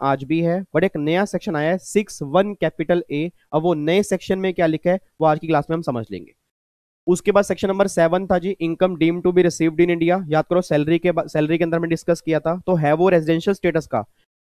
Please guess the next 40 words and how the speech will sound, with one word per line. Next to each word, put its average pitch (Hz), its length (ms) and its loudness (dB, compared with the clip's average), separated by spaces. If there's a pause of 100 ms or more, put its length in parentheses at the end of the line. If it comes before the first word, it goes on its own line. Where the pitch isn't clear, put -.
but 165 120 -2
वो 202 100 4
link 185 360 2
करता 185 240 2
है 190 60 4
सैलरी 156 400 2
से, 185 180 -2
उसमें 170 340 -2
भी 175 80 4
कोई 156 180 0
चेंज 131 300 -6
नहीं 113 100 -10
है। - 220 -20 (500)
और 143 120 -2
section 156 280 -8
number 151 200 -2 (120)
eight 151 340 -4
मैंने 147 160 -4
कहा 147 120 -2
था 156 80 -2
normally 147 420 0
वो 156 100 0
हमारे 147 220 0
किसी 147 200 -6
काम 135 260 -2
का 143 140 -4
नहीं 147 160 -4
है, 160 80 -4
और 156 200 0
नाइन 143 360 -2
हमारा 147 260 0
था 165 60 -2
income 151 480 -4 (100)
deemed 170 380 0
to 147 100 -4
be 156 80 2 (120)
accrue 160 440 0 (100)
and 156 100 -2 (100)
arise 151 340 2
in 165 100 0